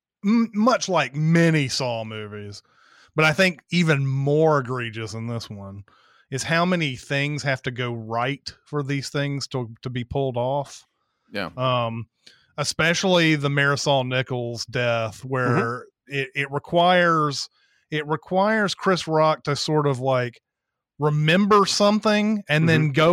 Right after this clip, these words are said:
Speaker 1: away from the station.
Speaker 3: Mm-hmm.
Speaker 1: And then, and, and then he's like, "Oh," all of a sudden he,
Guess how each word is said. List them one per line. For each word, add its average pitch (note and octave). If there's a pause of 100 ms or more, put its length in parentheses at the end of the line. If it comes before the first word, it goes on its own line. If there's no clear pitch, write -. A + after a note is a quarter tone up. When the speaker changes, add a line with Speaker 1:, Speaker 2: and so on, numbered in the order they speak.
Speaker 1:
away D#3+
from E3+
the D#3
station. F#3+ (260)
Speaker 3:
Mm-hmm. B2
Speaker 1:
And E3
then, F3+ (520)
and, F3
and F3
then F#3+
he's F3+
like, D#3
"Oh," F#3
all F3
of D#3
a D#3+
sudden E3
he, D3+